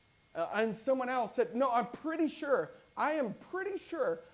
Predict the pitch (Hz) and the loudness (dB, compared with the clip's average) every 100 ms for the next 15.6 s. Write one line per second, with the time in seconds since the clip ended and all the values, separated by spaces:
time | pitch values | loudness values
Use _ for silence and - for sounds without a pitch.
0 | - 214 233 - 269 269 277 269 180 160 | 0 0 0 -2 0 2 2 0 -2 -6
1 | - 226 220 233 226 214 175 190 220 160 | 0 2 4 4 0 -2 -4 -4 -4 -6
2 | 151 - 185 247 254 226 240 226 233 214 | -12 -4 -2 -2 -4 -6 -6 -4 -4 -2
3 | 196 190 - - - - - - - 208 | -2 -2 -6 -12 -20 -20 -20 -20 -2 0
4 | 202 226 277 254 254 254 277 285 - 208 | 0 0 2 0 0 -2 -2 -2 -6 -4
5 | 233 185 185 - 180 220 208 196 294 330 | -2 -2 -4 -6 -6 -4 -6 -4 2 4
6 | 226 302 311 - - - 202 294 233 - | 4 4 4 2 -10 -6 2 2 2 -2
7 | - - 254 247 - - - 262 285 - | 0 0 -2 -8 -12 -6 0 0 0 -2
8 | 269 302 302 269 262 285 285 269 262 254 | 0 2 2 2 2 4 2 2 -2 0
9 | 247 226 202 160 160 151 143 - - - | 0 0 0 -2 0 -2 -2 -10 -20 -20
10 | - - 190 - 277 339 269 - 208 220 | -6 -2 -2 -2 -2 -2 -2 -4 -4 -4
11 | 214 180 160 147 143 - - 147 135 123 | -2 -2 -2 -4 -8 -12 -8 -6 -6 -10
12 | 135 - - - - - - _ _ _ | -12 -12 -14 -20 -20 -20 -20 _ _ _
13 | _ _ _ _ _ - 269 254 247 214 | _ _ _ _ _ -6 0 0 -2 -6
14 | 214 185 180 156 151 147 - 156 143 - | -4 -2 -2 -2 -4 -6 -4 -4 -4 -8
15 | - 180 156 123 - - | -10 -4 -2 -4 -10 -18